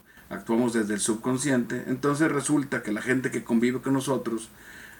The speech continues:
vive y convive con la parte no resuelta de nuestra, de nuestra vida. Aunque nosotros no queramos, estas emociones, eh, que van quedándose guardadas en el subconsciente van saliendo poco a poco,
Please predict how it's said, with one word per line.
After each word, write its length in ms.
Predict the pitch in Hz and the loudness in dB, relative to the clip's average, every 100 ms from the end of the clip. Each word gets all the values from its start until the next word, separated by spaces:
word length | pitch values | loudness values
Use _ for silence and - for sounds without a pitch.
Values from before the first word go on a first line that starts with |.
| - - | -14 -2
vive 400 | 123 151 147 143 | 6 8 10 6
y 80 | |
convive 480 | 135 123 123 139 135 | 6 4 6 6 6
con 140 | 120 113 | 6 2
la 120 | 113 | 4
parte 260 | 135 135 | 0 4
no 140 | 131 127 | 4 4
resuelta 480 | 131 117 120 110 117 | 2 2 2 2 2
de 80 | |
nuestra, 560 | 110 101 - 104 101 92 85 | 0 -2 -4 -4 -4 -8 -10
de 100 | 101 | -6
nuestra 360 | 98 92 95 | -6 -4 -4
vida. 200 | 95 90 80 - - - - - - - - - - - - - - | -4 -6 -8 -18 -20 -20 -20 -20 -20 -20 -20 -20 -20 -20 -20 -20 -10
Aunque 280 | 117 117 113 | 0 2 2
nosotros 440 | 113 135 - 156 139 | 2 2 2 4 6
no 200 | 143 143 | 4 2
queramos, 680 | 147 139 113 104 - - - - - - - - - | 4 4 4 2 -6 -12 -16 -20 -20 -20 -20 -14 -2
estas 340 | 120 120 139 | -2 0 0
emociones, 680 | 139 120 127 127 131 123 - | 2 2 4 4 4 0 -4
eh, 340 | 107 98 95 92 | -4 -4 -6 -8
que 100 | - | -6
van 220 | 107 117 | -2 0
quedándose 380 | 120 117 120 120 | 2 2 2 0
guardadas 440 | 107 104 110 110 117 | 0 -2 -2 -2 -4
en 80 | |
el 80 | 110 | -4
subconsciente 760 | 101 95 101 101 107 104 104 104 - - - | -6 -8 -6 -6 -4 -4 -6 -10 -14 -20 -4
van 260 | 113 135 165 | 4 6 6
saliendo 500 | 175 147 147 160 151 | 6 4 4 2 2
poco 240 | 135 143 | 0 2
a 100 | 135 | 0
poco, 260 | - 113 - | 0 -4 -8